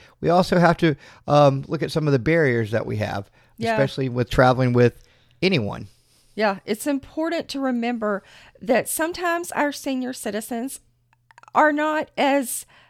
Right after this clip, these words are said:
Speaker 2: active as we are on a daily basis.
Speaker 1: And sometimes they're more.
Speaker 2: Sometimes they are more. And it takes a little more planning to make this happen and to make it comfortable for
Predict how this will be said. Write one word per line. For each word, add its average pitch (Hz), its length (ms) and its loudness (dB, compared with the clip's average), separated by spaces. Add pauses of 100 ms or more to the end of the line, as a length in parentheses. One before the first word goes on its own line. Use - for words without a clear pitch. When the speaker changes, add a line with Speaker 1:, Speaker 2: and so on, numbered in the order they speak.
(160)
Speaker 2:
active 262 380 2
as 208 180 -4
we 208 220 -2
are 170 340 2 (220)
on 220 100 2
a 240 60 -4
daily 208 280 0
basis. - 600 -6
Speaker 1:
And 139 100 -2
sometimes 156 420 2
they're 165 120 2
more. 135 420 2
Speaker 2:
Sometimes 208 460 -2
they 254 160 0
are 349 180 4
more. 214 260 -4 (380)
And 247 300 0 (180)
it - 180 0
takes 339 360 -6
a - 80 -2
little 277 460 -2
more 277 420 0
planning 277 720 -2 (260)
to 294 140 0
make 240 240 2
this 208 200 -6
happen 180 460 -12 (160)
and 196 140 0
to 247 80 -2
make 214 200 0
it - 140 -8
comfortable 254 580 -2
for 202 260 -4